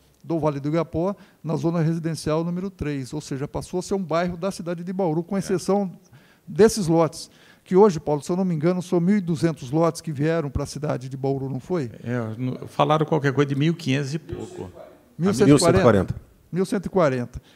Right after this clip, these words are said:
Speaker 1: Então, esses lotes que pertenciam a Perde-, a Pederneiras, com a no-, com o novo georreferenciamento, agora vieram para a cidade de Bauru.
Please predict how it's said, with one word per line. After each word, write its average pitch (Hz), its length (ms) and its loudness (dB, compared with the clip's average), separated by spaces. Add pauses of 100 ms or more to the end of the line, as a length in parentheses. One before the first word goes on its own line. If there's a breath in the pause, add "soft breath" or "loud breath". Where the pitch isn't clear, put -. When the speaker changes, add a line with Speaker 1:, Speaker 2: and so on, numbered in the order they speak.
Speaker 1:
Então, 190 180 -4
esses 208 300 0
lotes 180 480 -2
que - 80 -18
pertenciam 175 540 -2
a 180 60 -2
Perde-, 147 400 -6
a 151 80 -4
Pederneiras, 147 720 -2
com - 180 -2
a 208 60 2
no-, 190 160 -2
com 185 180 -6
o - 20 0
novo 214 300 4
georreferenciamento, 165 1000 -2
agora 208 240 -2
vieram 208 400 0
para 208 180 -6
a - 20 -4
cidade 220 320 -2
de 226 80 0
Bauru. 214 340 2